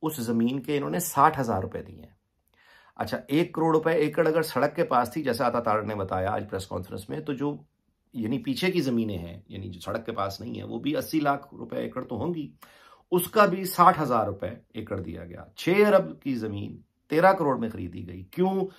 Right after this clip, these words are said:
क्योंकि वहां पे एशियन डेवलपमेंट बैंक का एक प्रोजेक्ट था और उस ज़मीन की कीमत को ऊपर बढ़ना था।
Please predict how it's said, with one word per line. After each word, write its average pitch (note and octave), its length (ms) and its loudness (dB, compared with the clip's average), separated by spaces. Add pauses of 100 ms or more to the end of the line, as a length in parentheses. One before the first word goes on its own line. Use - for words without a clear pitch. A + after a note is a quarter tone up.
(200)
क्योंकि D3+ 160 -4
वहां D3 120 4
पे D#3 80 -4
एशियन D3+ 380 -4
डेवलपमेंट A#2 480 -4
बैंक G2 200 -4
का G2 80 -2
एक G2 140 -6
प्रोजेक्ट A#2 400 -2
था B2+ 60 0
और A#2+ 100 0
उस G#2+ 120 -4
ज़मीन F#2+ 220 -6
की F#2+ 60 -16
कीमत F2+ 300 -12
को - 120 -14
ऊपर F2+ 180 -12
बढ़ना D#2 400 -18
था। - 80 -20